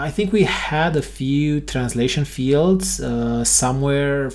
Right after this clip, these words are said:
hard-coded just for our, uh, purposes, like the field translations for file and people, but, uh, we actually don't want that to be shipped to the production website, so we remove those. Tags with cu-, custom Tailwind integration.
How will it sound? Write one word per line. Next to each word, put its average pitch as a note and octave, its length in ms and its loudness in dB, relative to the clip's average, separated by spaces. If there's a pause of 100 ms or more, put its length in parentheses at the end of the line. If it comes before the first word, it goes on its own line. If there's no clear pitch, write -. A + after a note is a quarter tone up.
(140)
hard-coded C3 720 -2
just C3 240 -2
for B2 180 0
our, B2+ 420 0 (340)
uh, A2+ 360 -6
purposes, E3+ 680 -2
like A2 220 -6
the A2+ 100 -6
field C3+ 320 -2
translations B2 560 -2
for G#2 280 -4
file B2 340 -4
and G3 120 -12
people, G3 440 0 (260)
but, C3+ 240 -10 (240)
uh, A#2+ 320 -4
we B2 160 -4
actually A#2+ 320 -2
don't A2 400 -8
want A#2 240 -8
that B2 300 -6 (500)
to C3 100 -6
be A2+ 160 -4
shipped - 580 -4
to A2+ 360 -4
the A2 100 -6
production B2+ 560 -2
website, A#2+ 300 -2
so A2+ 120 -4
we G#2+ 120 -4
remove C#3 360 0
those. D3 420 0 (540)
Tags G3+ 260 -2
with F#3+ 200 0
cu-, F#3+ 280 0
custom F3+ 320 2
Tailwind E3 460 0
integration. A2+ 800 -2